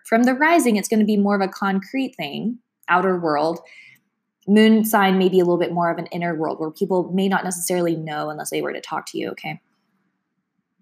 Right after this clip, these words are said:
So if your rising sign or moon sign is in Aries, Rahu is in your third house.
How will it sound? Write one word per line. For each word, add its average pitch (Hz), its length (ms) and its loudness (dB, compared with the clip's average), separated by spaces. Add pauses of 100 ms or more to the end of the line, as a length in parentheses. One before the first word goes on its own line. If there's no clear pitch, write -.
(160)
So 285 480 2 (760)
if 349 460 4 (100)
your 277 400 4
rising 220 360 2
sign 220 200 -2
or 214 60 2
moon 190 200 0
sign 196 180 -4
is 185 160 -6
in 214 120 -4
Aries, 175 500 -10 (880)
Rahu 254 800 4
is 202 160 2
in 196 80 2
your 185 140 0
third 175 440 -2 (120)
house. - 500 -8